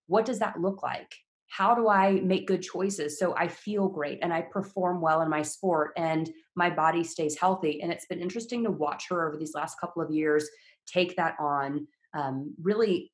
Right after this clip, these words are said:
o-, on her own. You know, she sees now when she doesn't rest and she doesn't have a lot of water,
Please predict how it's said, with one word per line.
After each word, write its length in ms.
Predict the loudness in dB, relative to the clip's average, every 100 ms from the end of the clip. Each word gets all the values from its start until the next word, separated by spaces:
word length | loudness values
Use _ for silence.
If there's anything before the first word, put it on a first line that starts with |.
| -6
o-, 120 | -2
on 160 | 2 2
her 220 | 2 0
own. 340 | 0 0 -4 -6
You 100 | -4
know, 60 |
she 200 | -4 -4
sees 460 | -4 -4 -4 -4 -2
now 560 | -2 0 2 4 2 -2 -16 -6
when 180 | -4 -2
she 180 | -2
doesn't 360 | 2 2 2 -2
rest 460 | 0 2 0 -6 -8
and 160 | -8
she 120 | -8 -4
doesn't 460 | -2 0 -2 -4 -16 _ 0
have 160 | 2 4
a 60 |
lot 180 | 4 2
of 100 | 2
water, 580 | 2 4 4 2 0